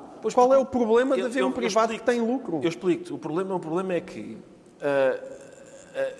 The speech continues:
Speaker 1: que doente é que fica mais bem tratado? Ou seja, há, há muitos doentes, não é? Há um desgraçado que há de ter um, o azar de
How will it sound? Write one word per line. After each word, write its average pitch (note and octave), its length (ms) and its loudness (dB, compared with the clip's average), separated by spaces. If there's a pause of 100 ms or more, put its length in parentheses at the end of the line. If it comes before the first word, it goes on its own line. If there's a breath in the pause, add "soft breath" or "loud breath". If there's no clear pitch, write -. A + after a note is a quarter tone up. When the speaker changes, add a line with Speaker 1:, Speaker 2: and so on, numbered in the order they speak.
(380)
Speaker 1:
que G3 80 -2
doente G3 260 0
é F3 60 0
que - 40 -12
fica - 220 -4
mais E3 180 0
bem D3 140 -2
tratado? G#2 400 -2
Ou A#2 80 0
seja, F2+ 320 -6 (400 loud breath)
há, B2 280 2
há - 20 6
muitos D#3+ 240 -2
doentes, E3+ 440 -2
não A2 120 -4
é? G#2+ 100 -6 (100)
Há G3 120 8
um F3 160 6
desgraçado F3 560 0
que G#3 80 2
há G3 80 4
de F#3+ 100 -4
ter D3+ 220 4
um, C#3 320 -4
o D#3+ 120 4
azar D#3 380 4
de - 320 -10